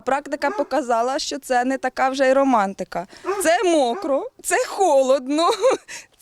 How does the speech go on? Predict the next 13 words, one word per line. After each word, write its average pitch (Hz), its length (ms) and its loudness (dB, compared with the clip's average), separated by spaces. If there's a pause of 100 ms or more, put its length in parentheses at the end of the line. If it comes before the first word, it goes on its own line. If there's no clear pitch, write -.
це 294 420 2
дуже 254 580 -6
багато 247 480 -2
чого 240 340 -4
неприємного. 220 800 -6 (420)
Але, 208 640 2 (100)
е, 196 500 0 (840)
д-, 226 280 0
двадцять 247 520 -2
першого 277 500 -2
лютого, 208 540 -2 (540)
проходячи 302 560 0
медогляд 277 500 4